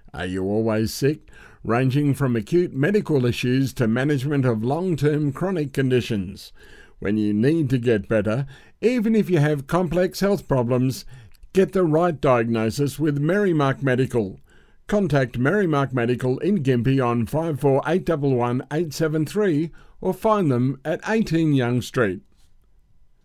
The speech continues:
The podcast is also brought to you by Gympie Foam and Rubber, your local store that specialises in foam cut to size. They've got all sorts of good stuff like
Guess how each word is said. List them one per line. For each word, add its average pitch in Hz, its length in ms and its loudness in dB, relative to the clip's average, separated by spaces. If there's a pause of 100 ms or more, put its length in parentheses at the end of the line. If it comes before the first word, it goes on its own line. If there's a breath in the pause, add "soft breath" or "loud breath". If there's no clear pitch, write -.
(440 soft breath)
The 104 100 -4
podcast 131 600 2
is 120 140 -2
also 143 340 2
brought 120 300 0
to 117 80 -4
you 135 140 0
by 127 260 2
Gympie 202 500 0
Foam 165 360 -2
and 151 160 2
Rubber, 117 400 0 (360 loud breath)
your 147 340 4
local 147 500 0
store 127 340 0
that 127 220 0
specialises 127 960 -2
in 127 180 0
foam 151 480 0
cut 196 320 -6
to 185 100 0
size. 110 600 -4 (400 soft breath)
They've 170 320 -2
got 156 260 2
all 151 220 4
sorts 131 380 0
of 131 240 0
good 185 280 4
stuff 101 520 -4
like 113 300 0